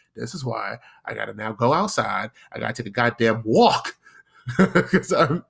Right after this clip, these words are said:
heated over this dumb shit. But, you know, not any opinions though, right? As long as I'm not giving my opinion, right? 'Cause I don't have a uterus, so I don't get one.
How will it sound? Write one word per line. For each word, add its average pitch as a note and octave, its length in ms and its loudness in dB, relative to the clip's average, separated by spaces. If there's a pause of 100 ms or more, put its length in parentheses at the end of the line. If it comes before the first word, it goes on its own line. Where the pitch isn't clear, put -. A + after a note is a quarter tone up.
heated A3 300 4
over C#3 220 6
this C3 180 2
dumb B2+ 460 -2
shit. - 380 0 (340)
But, F3+ 220 4
you G3+ 100 2
know, G#3+ 260 4 (560)
not C#3 180 2
any F#3 160 6
opinions F3 440 2
though, A#2 120 2
right? C3+ 300 2
As C3+ 160 2
long E3 140 2
as D3 100 4
I'm D#3+ 140 2
not C3+ 280 -4
giving D#3 220 2
my C3 160 2
opinion, B2 560 0 (360)
right? A#2+ 280 0
'Cause G2+ 120 -14
I G2+ 60 -6
don't A2 100 -4
have A#2+ 100 0
a B2 60 -2
uterus, F#3 440 2 (400)
so - 260 -20
I G2+ 40 -10
don't C#3 120 -4
get G3+ 140 2
one. A2 180 -8